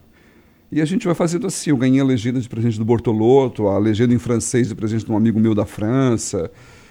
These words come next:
né? Vai diminuindo os custos, porque as pessoas vão acreditando no trabalho, vão, vão doando também um pedacinho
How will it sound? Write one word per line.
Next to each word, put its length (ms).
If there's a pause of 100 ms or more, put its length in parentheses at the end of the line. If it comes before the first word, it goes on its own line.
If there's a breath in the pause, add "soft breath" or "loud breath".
(180 loud breath)
né? 160
Vai 140
diminuindo 500
os 140
custos, 440
porque 220
as 80
pessoas 220
vão 100
acreditando 560
no 120
trabalho, 600
vão, 380
vão 180
doando 320
também 240
um 60
pedacinho 720